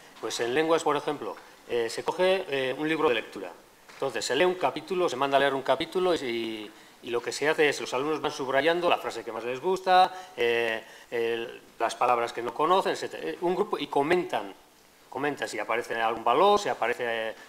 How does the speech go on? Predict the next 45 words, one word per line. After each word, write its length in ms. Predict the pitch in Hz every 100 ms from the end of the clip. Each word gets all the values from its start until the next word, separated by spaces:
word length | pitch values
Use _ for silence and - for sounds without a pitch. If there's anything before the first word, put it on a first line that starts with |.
| - -
comentan 600 | 135 135 180 196 202 190
lo 160 | 135 127
que, 240 | 139 127
lo 100 | 120
que 80 | 117
les 120 | 120
ha 40 | 123
gustado, 340 | 110 - 175
lo 60 | 131
que 60 |
no 80 | 120
les 100 | 123
ha 80 | 131
gustado 260 | 123 - 190
de 160 | 127 151
ese 160 | 151
trozo 280 | 113 98 107
de 100 | 95
texto, 280 | 92 - - -
¿no? 140 | 123 180 - - - - - - - _
En 80 | 135
el 80 | 131
siguiente 360 | 160 196 196
grupo, 440 | 185 202 214 - -
pues 120 | 117 - -
imagínate, 520 | 131 127 165 165 190
pues, 360 | 196 135 120 -
que 260 | - 127 117
se 140 | 123
trabaja, 340 | 135 165 190
pues, 140 | 143 - - - - - -
se 100 | 151
quiere 160 | 185
trabajar 480 | 180 165 170 208 190 135
gramática, 440 | 131 131 110 101
sujeto 260 | 113 175 -
y 20 |
predicado, 340 | 110 90 87 -
me 80 | 117
da 80 | 101
igual, 160 | 78 -
¿no? 140 | 151 - -
Se 140 | -
trabaja 300 | 110 147 170
gramática. 500 | 104 92 - -